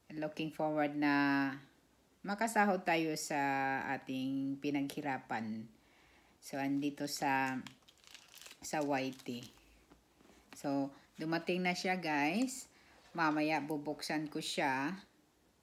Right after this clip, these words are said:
para, ah, makita din ninyo.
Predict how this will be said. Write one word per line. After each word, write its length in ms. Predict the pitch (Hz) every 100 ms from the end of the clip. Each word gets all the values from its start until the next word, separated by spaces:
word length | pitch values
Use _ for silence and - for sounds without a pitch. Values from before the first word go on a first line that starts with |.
| _ _ _ _ _
para, 800 | 165 143 139 139 131 127 127 135 - _ _ _ _ _ - - _ _ _ _ - -
ah, 160 | 143
makita 520 | 139 147 143 139 139 147
din 160 | 147
ninyo. 400 | 143 139 135 131